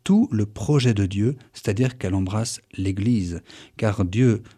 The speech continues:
vient prendre chair en elle, il vient prendre contact avec l'humanité, assumer une humanité particulière en vue un jour d'assumer toute l'humanité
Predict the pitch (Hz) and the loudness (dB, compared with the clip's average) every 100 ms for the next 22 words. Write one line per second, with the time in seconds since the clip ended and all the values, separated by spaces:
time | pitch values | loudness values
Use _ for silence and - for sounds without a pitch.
0 | _ - 120 110 - 113 104 101 - - | _ -2 0 0 -2 -4 -2 -2 -4 -2
1 | 117 101 - - 98 98 113 139 147 - | -2 -4 -10 -4 0 0 0 -2 -4 -6
2 | - - _ - 104 104 107 104 - 104 | -18 -20 _ -8 -6 -2 -2 0 -2 -2
3 | 101 143 127 135 - 98 104 - 117 113 | -2 -2 0 -2 -2 -4 -4 0 2 4
4 | 107 104 139 165 - - _ 139 147 - | 4 2 -2 -4 -12 -20 _ 2 2 6
5 | 151 147 - 113 113 127 127 123 123 110 | 8 8 8 6 8 8 8 6 4 0
6 | 104 - 147 - 123 92 95 120 123 - | -2 -4 -4 -6 -6 -4 -4 -4 -6 -14
7 | - - - 101 113 101 95 120 98 92 | -20 -10 -2 2 2 2 2 -2 -2 -6
8 | - 101 110 - - 185 180 117 104 95 | -2 0 0 -2 -4 -2 0 2 2 2
9 | 90 120 | 0 -2